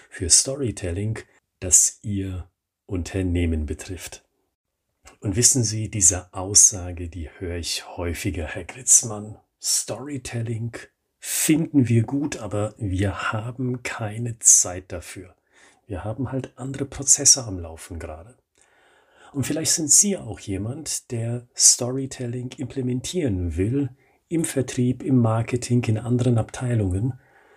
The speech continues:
Aber da gibt es diese eine Person oder diese eine Personengruppe, die sagt, „Nee, können wir nicht. Zu viel auf unserer Platte.“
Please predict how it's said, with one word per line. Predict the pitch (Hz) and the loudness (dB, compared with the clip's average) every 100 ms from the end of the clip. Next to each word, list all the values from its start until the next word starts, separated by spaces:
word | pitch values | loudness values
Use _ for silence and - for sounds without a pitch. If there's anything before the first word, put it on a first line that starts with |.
| _ _ | _ _
Aber | - 110 | -6 0
da | 113 | 0
gibt | 104 - - | -2 -8 2
es | 151 - | 4 4
diese | 120 123 120 | 2 -4 -6
eine | 117 135 147 | -10 -6 -6
Person | 143 - 113 110 123 139 | -6 -4 -2 -2 -2 0
oder | 117 110 | 0 2
diese | 113 117 107 | 2 2 0
eine | 117 127 | 2 2
Personengruppe, | 123 120 104 120 117 113 110 123 127 | 0 0 2 2 4 2 2 0 0
die | 120 | 2
sagt, | 101 92 87 - - | 2 2 -4 -10 -10
„Nee, | 87 85 87 - _ _ _ _ _ _ _ _ | -8 -6 -6 -8 _ _ _ _ _ _ _ _
können | - 123 120 | 0 4 4
wir | 95 | 2
nicht. | 78 - - - _ _ _ - | -2 -6 -8 -10 _ _ _ 2
Zu | - 190 196 | 4 6 4
viel | - - 151 160 | 0 -2 -4 -4
auf | 135 131 | -8 -10
unserer | - 135 123 127 | -4 -2 -2 -4
Platte.“ | 120 101 90 110 | -8 -10 -10 -12